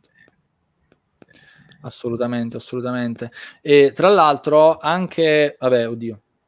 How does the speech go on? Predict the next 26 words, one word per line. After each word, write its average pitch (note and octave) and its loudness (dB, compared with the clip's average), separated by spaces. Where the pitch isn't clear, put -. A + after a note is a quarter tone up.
anche B2+ -6
un A#2+ -6
parolone, D3 4
però D3 4
anche D3 -2
Jay C3+ 0
White D3 0
quando B2 -6
ha B2 -4
vinto D3 -6
il A#2+ -6
titolo C3 -4
mondiale, C3 -2
seppur D#3 -4
mantenendo C#3+ -4
un C3+ -10
po' C#3 -2
di C3 -6
kayfabe C#3 -4
perché B2 -8
c'era C3 -6
il B2+ -4
resto C3 -6
del B2+ -6
Bullet C#3 -4
Club, B2+ 0